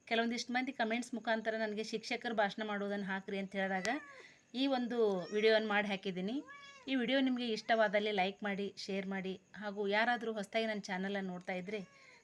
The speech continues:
ಸಬ್ಸ್ಕ್ರೈಬ್ ಮಾಡಿ ಅಂತ ಕೇಳ್ಕೊಳ್ತಾ ಇದ್ದೀನಿ. ಮೊದಲನೇದಾಗಿ ಈ ವೇದಿಕೆಯ ಮೇಲೆ ಆಸೀನರಾಗಿರುವ ಅಧ್ಯಕ್ಷರೇ, ಅತಿಥಿಗಳೇ,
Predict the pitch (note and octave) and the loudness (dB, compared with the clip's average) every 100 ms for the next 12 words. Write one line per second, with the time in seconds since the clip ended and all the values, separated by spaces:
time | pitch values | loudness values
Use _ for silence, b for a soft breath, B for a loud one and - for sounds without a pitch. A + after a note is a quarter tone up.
0 | - G#3+ - A#3+ A3+ A3 G3 F#3+ F#3 A#3 | 0 0 0 2 2 2 0 0 -2 -4
1 | A3+ F3 - D#3 E3 D3 - C#3+ - _ | -4 -6 -6 -10 -8 -10 -12 -14 -16 _
2 | _ _ _ _ - G#4+ b b b b | _ _ _ _ -20 -20 b b b b
3 | _ _ _ _ _ _ _ _ - A#3 | _ _ _ _ _ _ _ _ -2 0
4 | B3 C#4+ C4 A3 F#3+ A3 C#4+ - _ - | 6 6 8 6 6 0 0 -8 _ -8
5 | B3+ C#4 A#3+ A#3 C#4 D#4 C#4 C4+ B3+ B3 | 2 4 6 4 2 4 6 6 4 2
6 | - G#3 - C#4 C4+ A#3 A3 A3+ G#3+ G3+ | 4 2 4 4 4 4 4 2 2 2
7 | F#3+ F3+ A#3 - A#3 A3+ B3 - - - | 0 0 -2 0 0 0 -2 -10 -20 -8
8 | F#3+ G3+ B3 A#3 A3 A3+ A3+ | -4 -2 -2 2 4 6 4